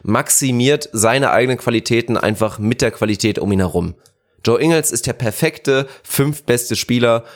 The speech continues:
in einem Lineup. Ja, Punkt.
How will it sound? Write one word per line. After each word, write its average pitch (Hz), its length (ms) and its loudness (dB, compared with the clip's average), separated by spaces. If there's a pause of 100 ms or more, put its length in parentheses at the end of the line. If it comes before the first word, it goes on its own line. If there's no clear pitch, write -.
(100)
in 113 80 0
einem 101 220 2
Lineup. 107 680 0
Ja, 95 280 0 (560)
Punkt. 107 360 -6